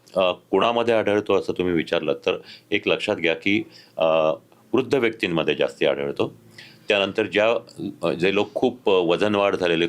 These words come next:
खूप स्थूल आहेत, अशा लोकांचे स्नायू हे सैल असल्यामुळं त्यांच्यामध्ये जास्ती आढळतो. अ, स्मोकिंग किंवा,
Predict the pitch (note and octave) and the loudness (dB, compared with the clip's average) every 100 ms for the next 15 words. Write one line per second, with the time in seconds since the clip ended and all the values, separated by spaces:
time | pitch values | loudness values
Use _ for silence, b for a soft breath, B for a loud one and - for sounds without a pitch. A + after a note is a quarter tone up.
0 | - A2+ - - A#2 G#2+ D2+ C#2+ - - | -2 -4 -6 -2 2 2 2 -2 -10 -18
1 | B B B - F2 G2+ F#2 E2+ F2 E2+ | B B B -2 0 0 0 0 -4 -2
2 | F2 E2 - D2+ E2 E2+ E2+ E2 - - | -2 -2 -2 0 0 0 2 0 -2 -6
3 | D#2 D#2+ D2+ - D2+ D#2+ D#2+ D#2+ C#2 D#2+ | -2 0 0 -2 -2 -2 -2 -4 -4 -4
4 | G2 F2+ F2 D#2 - D#2+ C2+ C2+ C#2 F#2 | -2 -2 0 0 -2 -2 0 0 -2 -2
5 | A2 B B B B B - F#2+ F#2 - | -4 B B B B B 0 2 0 0
6 | G#2+ G2+ C3+ A2 E2+ F#2 F#2 F2+ | 0 0 0 -2 0 0 2 2